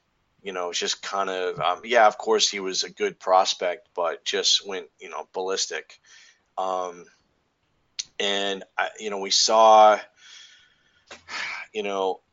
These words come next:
pitchers now are gonna have a scouting report on him, and it wouldn't shock me if this is a guy that really struggles coming out of the gate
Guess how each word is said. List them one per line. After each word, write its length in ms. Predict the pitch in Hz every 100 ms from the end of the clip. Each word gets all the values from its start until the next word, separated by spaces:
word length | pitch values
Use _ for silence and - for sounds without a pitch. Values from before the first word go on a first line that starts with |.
| _ -
pitchers 520 | 139 - 143 131 107
now 220 | 107 110
are 100 | 110
gonna 140 | 101 98
have 120 | 95
a 40 | 92
scouting 400 | - 98 101 98
report 420 | 95 107 101 87
on 160 | 95
him, 480 | 92 95 92 90 92 _ _ _ _ _ _ -
and 540 | 98 92 92 90 -
it 120 | 101
wouldn't 260 | 104 107 104
shock 380 | - 110 98 98
me 200 | 98 95
if 120 | -
this 220 | 95 -
is 60 | 90
a 80 |
guy 240 | 90 92 92
that 180 | 87 82
really 220 | 92 90
struggles 560 | - 98 87 92 95
coming 300 | - 95 92
out 160 | 90 87
of 40 |
the 80 | 87
gate 400 | 85 87 95 101